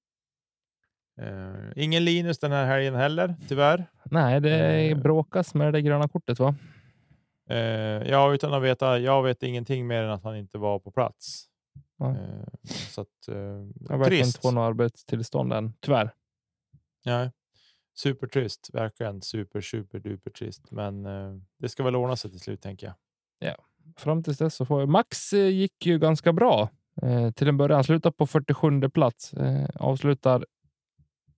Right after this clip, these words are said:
Speaker 2: ja, men han, han, han gjorde det bra.
Speaker 1: Mm. Ja, det tycker jag.
Speaker 2: Han ska ju vara där någonstans, tycker jag.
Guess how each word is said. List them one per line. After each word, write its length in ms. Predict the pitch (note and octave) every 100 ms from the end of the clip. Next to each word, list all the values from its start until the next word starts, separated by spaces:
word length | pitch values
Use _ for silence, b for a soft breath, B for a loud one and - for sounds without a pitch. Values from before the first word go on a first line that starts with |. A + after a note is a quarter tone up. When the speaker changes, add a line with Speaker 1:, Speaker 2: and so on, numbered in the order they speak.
| _ _ _ _ _ _ _
Speaker 2:
ja, 80 | F#2
men 160 | F#2
han, 240 | F#3 - -
han, 640 | - - - A3 B3 B3
han 160 | B3 C4+
gjorde 160 | C4+ B3
det 60 |
bra. 340 | C#3 C3 - - _ _ _ _ _ _ _ B2+
Speaker 1:
Mm. 220 | B2+ D#3 _ _ _ _ _ _ _ _ _ _ _ _ _ _ _ _ _ _ _ _ _ _ _
Ja, 280 | - C#3 C3+
det 60 | C#3+
tycker 260 | D#3+ - G#2+
jag. 80 | F#2 _ _ _ _ _ _ _ _ _ _ _ _ _ _ _ _ _ _ _ -
Speaker 2:
Han 100 | G3
ska 100 | G#3+
ju 80 |
vara 240 | B2+ B2+ G3
där 140 | -
någonstans, 480 | - A2+ - - -
tycker 240 | - -
jag. 100 | -